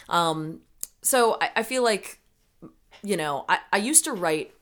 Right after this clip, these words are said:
story, kind of story songs and songs th-, about things that were made up.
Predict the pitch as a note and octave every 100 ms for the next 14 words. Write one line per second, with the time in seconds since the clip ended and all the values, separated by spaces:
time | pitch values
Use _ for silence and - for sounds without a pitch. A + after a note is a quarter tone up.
0 | _ _ _ _ - - - E3+ D#3+ D#3
1 | D3+ _ G3 D#3+ - A#2 - - - -
2 | - - - - E3 D#3 D#3 D#3 - -
3 | F3 D#3+ D#3 D3 - D#3 D3 D3+ - C3+
4 | - - - -